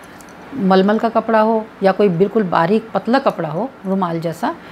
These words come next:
उसमें उस पानी को छान लें ताकि उसमें त्रिफले के कोई भी कण ना आए, क्योंकि आँख में वो महसूस होंगे। अगर आपने उसको ऐसे धोया तो आँख में त्रिफले के कण महसूस होंगे और उससे आपको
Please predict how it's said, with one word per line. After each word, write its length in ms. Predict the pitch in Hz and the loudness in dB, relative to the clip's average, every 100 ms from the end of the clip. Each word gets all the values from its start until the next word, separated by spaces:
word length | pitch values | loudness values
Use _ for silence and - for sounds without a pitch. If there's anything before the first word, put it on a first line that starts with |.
| - 226 | -8 -4
उसमें 280 | - 226 | 0 2
उस 140 | 226 226 | 2 2
पानी 220 | 175 170 | 0 0
को 120 | 180 175 | -4 -6
छान 280 | - 170 | -4 -2
लें 200 | 165 277 330 - - | 0 -2 -4 -12 -2
ताकि 260 | 226 226 262 | 0 0 -2
उसमें 380 | - - 240 247 | -4 -8 -8 -6
त्रिफले 340 | 214 - 208 | -6 -6 -6
के 120 | 240 | -6
कोई 280 | 233 202 208 | -4 -2 0
भी 120 | 226 | 0
कण 280 | 247 220 226 | 0 2 2
ना 160 | 170 147 | 0 -6
आए, 140 | 135 147 - - - - - - - - | -10 -12 -18 -20 -20 -20 -20 -20 -12 -2
क्योंकि 260 | 185 220 | 0 0
आँख 340 | - 196 190 185 | -2 0 0 0
में 140 | 226 403 - - - | -2 -2 -8 -20 -4
वो 80 | 220 | 2
महसूस 520 | 226 196 202 240 233 | 2 2 2 -2 0
होंगे। 240 | 180 156 170 | -2 -2 -2
अगर 220 | 165 170 | 0 -2
आपने 360 | 165 175 170 - - - - - - | -4 -4 -8 -8 -16 -20 -20 -16 -10
उसको 260 | - - 185 | -6 -2 0
ऐसे 260 | 185 - 170 | 0 0 -2
धोया 380 | 156 170 196 277 - - | 0 0 0 -4 -14 -6
तो 60 | - | -2
आँख 300 | - 202 202 | 2 2 2
में 140 | 226 226 | -2 -2
त्रिफले 300 | 196 214 190 | -4 -2 -2
के 120 | 185 | -2
कण 180 | 190 185 | -2 -2
महसूस 420 | 160 156 202 - | -4 -6 -6 -2
होंगे 220 | 220 233 | 0 2
और 220 | 294 196 | 2 0
उससे 220 | 190 - 196 | -2 0 0
आपको 260 | - 311 | 0 -2